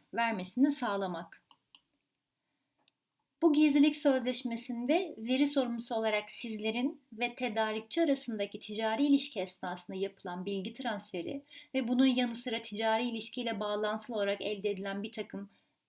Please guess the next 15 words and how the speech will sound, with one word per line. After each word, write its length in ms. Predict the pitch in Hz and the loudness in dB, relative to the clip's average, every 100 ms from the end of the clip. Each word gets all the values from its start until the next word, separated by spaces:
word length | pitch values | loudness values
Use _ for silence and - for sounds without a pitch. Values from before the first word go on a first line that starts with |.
| - | -4
veya 400 | 196 196 185 185 - | -2 0 -2 -8 -8
tüm 260 | - 254 214 | 0 2 2
bilgiler, 600 | 185 170 - 285 381 - _ _ - _ - | 0 -2 -4 -4 -6 -10 _ _ -20 _ -4
planlanan 600 | 285 262 254 254 247 240 | 2 4 4 4 2 0
zaman 360 | 240 233 233 - | -2 -2 -2 -2
çizelgeleri, 800 | 226 220 220 208 214 214 226 - | -2 0 -2 -2 -4 -4 -6 -6
hedef 300 | 208 214 - | -4 -4 -6
ihtiyaçlar 760 | 220 - 220 214 - 233 226 | -8 -6 -4 -4 -4 -2 -2
ve 120 | 214 214 | -2 -6
ticari 440 | 220 220 214 254 | -4 -2 -2 -2
ilişkinin 400 | 240 226 - 226 | -4 -6 -6 -4
yerine 280 | 220 214 226 | -2 -2 -2
getirilmesiyle 840 | 214 220 226 220 220 254 233 196 | -4 -4 -6 -4 -2 -4 -2 -2
ilgili 280 | 190 180 175 | -2 -4 -4
fikirler, 720 | 202 - 196 175 170 285 | -6 -8 -6 -6 -4 -6